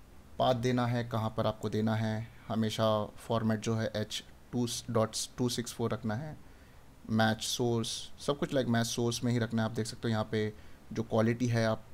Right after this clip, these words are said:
ये यहाँ पर लॉक्ड है, जो है टू फ़ाइव सिक्स ज़ीरो से वन डबल फ़ोर,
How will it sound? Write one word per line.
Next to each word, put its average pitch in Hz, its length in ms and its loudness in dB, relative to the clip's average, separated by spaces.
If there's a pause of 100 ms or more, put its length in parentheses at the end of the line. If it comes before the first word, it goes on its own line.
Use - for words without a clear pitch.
(300)
ये 113 200 2
यहाँ 110 200 2
पर 101 440 -4
लॉक्ड 107 360 2
है, 135 260 -2 (720)
जो 107 140 2
है 107 260 2 (500)
टू 123 160 0
फ़ाइव 117 340 2
सिक्स 117 320 0
ज़ीरो 113 240 2
से 110 300 -2
वन 107 380 -2
डबल 107 260 -4
फ़ोर, 104 460 -6